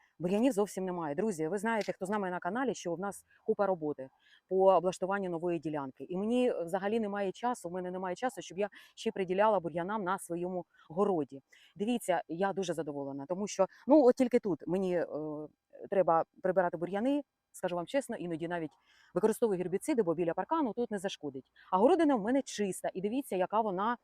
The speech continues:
е, е, ну, непогана, мені так здається, зростає. Помідорки ще дозрівають. До речі, чим, е, підживлюю свої помідорки?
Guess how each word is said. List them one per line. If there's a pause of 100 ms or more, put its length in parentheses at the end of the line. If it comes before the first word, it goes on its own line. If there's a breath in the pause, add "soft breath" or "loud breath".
(420 loud breath)
е,
е,
ну, (160)
непогана,
мені
так
здається,
зростає.
Помідорки
ще
дозрівають. (280 loud breath)
До
речі,
чим, (340 soft breath)
е,
підживлюю
свої
помідорки?